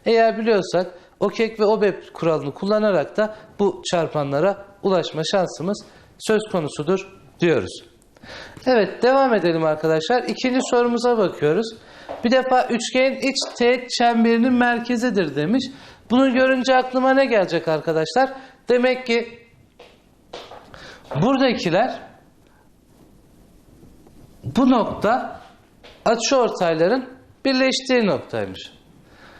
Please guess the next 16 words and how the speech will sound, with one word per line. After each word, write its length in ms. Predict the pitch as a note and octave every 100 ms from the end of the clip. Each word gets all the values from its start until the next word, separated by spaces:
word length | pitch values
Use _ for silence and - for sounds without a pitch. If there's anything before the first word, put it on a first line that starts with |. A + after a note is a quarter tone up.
| - - - - -
Devam 380 | C4 D4+ D#4 D4
ediyoruz. 400 | A3+ F3 G3 C4 - -
Çok 240 | C4+ C#4
önemli 460 | C4 C4+ C4+ C4+ B3+
mi? 200 | A#3+ B3
Şu 160 | - C4
an 160 | B3+ B3
için 280 | B3 C#4
bakalım 440 | C4+ C4+ B3 F3+ G#3 - -
neler 280 | A#3 A#3+ B3
yapabiliyoruz. 840 | G#3 E3 D3 B2+ B2+ C#3+ A3 A#3 - - - - - - -
Birleştiği 560 | G#3+ B3 C#4 C#4 C#4+ C#4
noktalar 600 | C4+ C#4 C4+ C4+ C4+ A3+
burası 320 | C4+ B3+ C4
olduğuna 460 | C4 B3 C4+ C4 C4+
göre 480 | C4 A#3 F3+ F3+